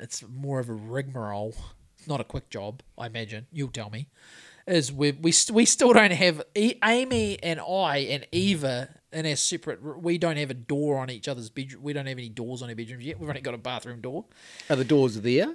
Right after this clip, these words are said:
Speaker 1: The doors are there. But I mean, fuck, what a door's like. A door's a bit, we, we're not, the doors, I just, yeah, your list is, uh, it's pretty cruisy tomorrow.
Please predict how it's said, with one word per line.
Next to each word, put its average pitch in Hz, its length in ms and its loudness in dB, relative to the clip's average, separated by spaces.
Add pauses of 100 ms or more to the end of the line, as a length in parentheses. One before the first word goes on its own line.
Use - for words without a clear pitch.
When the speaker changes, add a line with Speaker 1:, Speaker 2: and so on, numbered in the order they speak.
Speaker 1:
The 190 80 6
doors 285 280 10
are 202 60 12
there. 147 440 6 (200)
But 233 120 8
I 247 60 10
mean, 254 140 6
fuck, 254 280 4
what 277 180 6
a 214 60 6
door's 254 460 10
like. 113 280 0 (120)
A 139 80 -10
door's 160 340 4
a 123 40 0
bit, 139 320 0
we, 156 240 2
we're 147 260 0
not, 143 240 -2 (120)
the 131 80 -10
doors, 139 480 -4
I 160 120 2
just, - 440 0
yeah, 120 200 -8 (300)
your 147 220 0
list 135 300 -4
is, 110 160 -12
uh, 104 140 -12 (180)
it's 202 100 -8
pretty 180 240 0
cruisy 135 320 0
tomorrow. 107 280 -12